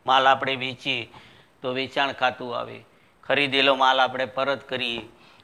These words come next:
તો ખરીદ માલ પરતનું ખાતું આવે, જે ગ્રાહકને આપણે માલ વેચ્યો હોય એ આપણને પરત કરે તો વેચાણ પરતનું ખાતું આવે. પછી એ રીતે અન્ય રીતે ધંધામાં માલ બધો જતો હોય તો એમાં આપણે બધા ખાતા જોયા કે ભાઈ ચોરીથી માલ જાય તો ચોરીથી ગયેલ માલનું ખાતું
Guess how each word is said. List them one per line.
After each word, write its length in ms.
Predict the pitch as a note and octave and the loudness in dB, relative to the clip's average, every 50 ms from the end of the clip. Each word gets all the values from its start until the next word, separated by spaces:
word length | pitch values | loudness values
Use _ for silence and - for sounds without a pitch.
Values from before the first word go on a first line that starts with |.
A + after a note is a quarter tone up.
| _ _ - | _ _ -6
તો 60 | B2+ A#2 | -6 -4
ખરીદ 340 | - C3 C3+ C#3 C#3+ C3+ C3+ | 0 2 2 2 2 -2 0
માલ 220 | C3 C#3 C#3 C#3 C3 | 2 4 4 4 2
પરતનું 460 | - C#3+ C#3 C#3 C#3+ C#3 C#3+ C#3 C3+ | 0 0 0 0 0 -4 -6 -10 -6
ખાતું 360 | - - C3 B2+ - - C3+ B2+ | 0 0 0 0 0 -4 -2 0
આવે, 280 | B2 A#2+ A#2 A#2 A#2 A2+ A2 - A2 | 2 0 0 -2 -8 -14 -14 -16 -10
જે 160 | G#2+ B2 C3+ | -6 -4 -4
ગ્રાહકને 520 | B2 C3 C3 C3+ B2 C3+ C#3 C3 - C3+ C3+ | -2 2 4 4 6 6 4 2 0 0 0
આપણે 280 | C3+ C3 C3 C#3 C3+ C3 | 0 0 0 -2 -2 0
માલ 220 | C3 B2+ C3+ C3+ C3 | 4 4 4 2 2
વેચ્યો 380 | B2+ C3+ C3 B2+ - D3 C#3 C3 | -4 -8 -10 -10 -8 -6 -4 -4
હોય 200 | C3 B2+ B2+ C3 | -2 -2 0 2
એ 40 | C3 | 4
આપણને 400 | B2+ C3 C3 - C3+ C3+ C3+ C3 | 4 4 4 0 -2 -2 -4 -6
પરત 340 | A2+ - C3 B2 B2+ B2 G#2 - | -4 -4 -4 -4 -4 -6 -6 -6
કરે 240 | - B2 A#2 A#2 A#2 A2 - - - - - - - - _ - | -6 -4 -4 -4 -8 -10 -18 -20 -20 -20 -20 -20 -20 -20 _ -6
તો 140 | - C3+ B2 | -4 -4 -2
વેચાણ 440 | C3 C3 B2+ - D#3 D3 C#3+ B2+ | -2 -4 -2 0 2 2 2 2
પરતનું 420 | A#2 C#3 C3+ C#3 C3 - C3+ C3 A#2+ | 0 0 0 0 -2 -4 -10 -10 -4
ખાતું 360 | - C3 B2 B2 - C3 B2+ A#2+ | -2 -2 -2 -2 -4 -8 -4 -2
આવે. 260 | A#2 A#2 A2+ A2+ A2+ A#2 A2+ _ _ _ _ _ _ _ _ | -2 -2 -2 -6 -12 -14 -16 _ _ _ _ _ _ _ _
પછી 280 | - C3+ - - D3 C#3+ | -6 -6 -2 -2 -2 -2
એ 40 | C#3+ | 0
રીતે 240 | C3+ C#3+ C3+ - C#3+ C#3 | -2 -4 -4 -2 0 2
અન્ય 280 | C#3 C#3 C#3 C#3+ D3 C#3+ | 2 0 0 0 0 0
રીતે 240 | C3+ C3+ B2 C3 C#3 | 0 0 -2 -2 -2
ધંધામાં 540 | C3+ C3 C3+ C3 C3+ C#3 C#3+ C3 C3+ C3+ C3+ | -2 -2 -4 -4 -2 0 0 0 0 -2 -2
માલ 220 | C3 B2+ C3 C3 C3+ | 0 0 0 0 -2
બધો 240 | B2+ C3 B2+ B2+ C3+ B2+ | -4 -8 -6 -6 -6 -6
જતો 320 | A2 A#2 B2 - - C#3+ | -8 -10 -10 -6 -2 -2
હોય 240 | B2+ A#2+ A2+ A2 A2+ - | -2 -2 -4 -8 -10 -10
તો 100 | - C#3 D3+ - - | -8 -8 -6 -4 -2
એમાં 280 | C#3+ D3+ D#3+ D#3+ D#3+ | -2 -2 0 2 2
આપણે 260 | D3+ D3 D3 D3+ D3 C#3+ | 2 2 2 -2 -6 -6
બધા 260 | C3 C3+ C3+ C#3 C3+ | -4 -2 -2 -2 0
ખાતા 360 | - C#3+ C#3 C3+ - D3 C3+ | 2 2 2 2 2 0 0
જોયા 320 | A#2 A#2+ B2 A#2+ A#2 A#2 - - - _ _ - | -2 -4 -8 -8 -8 -8 -10 -18 -20 _ _ -18
કે 100 | - - | -14 -8
ભાઈ 200 | B2 C3+ B2 - | -8 -8 -8 -6
ચોરીથી 460 | - C#3 C3+ C3+ C#3 C3 - - C#3 B2 | -6 -6 -4 -4 -6 -6 -6 -6 -6 -2
માલ 220 | B2 B2+ B2 B2 A#2+ | 0 -2 -2 -2 -4
જાય 220 | A#2 A#2+ A#2+ A#2+ | -8 -8 -10 -10
તો 160 | G#2+ - C3 | -12 -14 -16
ચોરીથી 480 | A#2 - D3+ C#3+ C#3 C#3 C3+ - - C#3+ | -12 -10 -8 -6 -6 -6 -6 -6 -6 -6
ગયેલ 280 | B2 C3 C3 C3 C3 B2 | -4 -4 -4 -4 -6 -6
માલનું 380 | B2+ B2+ B2 B2+ B2+ B2 B2 - | -6 -6 -6 -6 -8 -10 -10 -6
ખાતું 380 | - B2 B2 A#2+ - B2 A#2 | -4 -4 -4 -4 -6 -14 -16